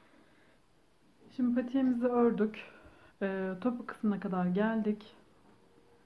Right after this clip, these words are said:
Benim burası yaklaşık olarak, e, kırk trabzandan oluşuyor. Şimdi ben bu kırk trabzanın on, e, pardon, sekiz tanesini orta için ayıracağım.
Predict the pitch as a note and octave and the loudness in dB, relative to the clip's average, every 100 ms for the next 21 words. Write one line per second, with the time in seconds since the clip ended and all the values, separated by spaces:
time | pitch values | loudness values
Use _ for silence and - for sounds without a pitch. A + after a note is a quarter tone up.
0 | - - _ - _ _ _ _ _ G#3+ | -20 -20 _ -20 _ _ _ _ _ 2
1 | B3 B3+ B3+ B3 B3 A#3+ - G#3+ A#3 D4+ | 4 6 4 4 4 0 0 0 0 -2
2 | - - _ _ _ - A3+ A3 A#3 A3+ | -12 -20 _ _ _ -6 -4 -2 -4 -4
3 | - A3 G3+ G#3+ A#3 - - F#3+ F#3+ F#3 | -2 0 0 -2 -6 -12 -12 -10 -6 -6
4 | F#3+ F3+ - B3 A#3 - - _ - G3 | -6 -10 -4 0 0 -4 -16 _ -2 0
5 | F3+ F#3 F#3 G3+ B3 A#3+ - A#3+ A3+ A#3 | 0 -4 -2 -2 -2 -4 -6 -4 -2 -2
6 | A#3+ - _ - - _ - A3+ A3+ A#3+ | -6 -16 _ -20 -20 _ -4 0 4 6
7 | A#3+ - C#4 C#4 - B3 A3 F3+ F3+ F#3 | 6 2 -2 -2 2 4 4 2 -2 -4
8 | F#3 G3+ - - A#3+ B3 B3+ - F#3+ F#3 | -6 -10 -14 -10 -6 -4 -6 -12 -12 -10
9 | F#3 F#3 A3 F#3+ F#3 F3+ A#3+ - - A3+ | -10 -4 -2 -2 -4 -8 -10 -6 0 0
10 | G3 F#3 - F#3+ G3 G3 F#3 A#3 A#3+ A#3+ | 0 -8 -8 -6 -4 -4 -4 -4 -4 0
11 | A3 F#3 F3 D#3+ F3+ F#3 | 0 0 -2 -2 -2 -4